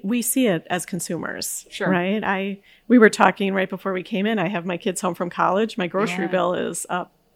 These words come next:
Speaker 2: Oh.
Speaker 1: significantly,
Speaker 2: Yeah.
Speaker 1: um, which is not just that they're home. It's the amount that it costs
Speaker 2: Yeah.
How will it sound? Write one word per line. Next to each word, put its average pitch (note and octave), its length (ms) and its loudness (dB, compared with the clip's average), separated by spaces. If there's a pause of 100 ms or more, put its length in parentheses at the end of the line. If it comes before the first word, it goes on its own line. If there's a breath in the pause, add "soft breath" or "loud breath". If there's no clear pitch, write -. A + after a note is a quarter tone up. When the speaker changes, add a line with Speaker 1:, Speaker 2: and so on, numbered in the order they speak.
(100)
Speaker 2:
Oh. F3+ 80 4
Speaker 1:
significantly, G#3+ 1000 2
Speaker 2:
Yeah. - 200 -12 (380 loud breath)
Speaker 1:
um, - 480 -2 (100)
which A3 240 2
is G3+ 100 -2
not A#3 240 4
just A#3+ 380 0
that G#3+ 140 2
they're F3+ 180 0
home. G3+ 420 0
It's E3+ 180 -6
the E3+ 460 -8 (240)
amount F#3 480 0 (180)
that G#3 140 0
it A3 80 -6
costs - 640 -4
Speaker 2:
Yeah. D#3 280 -4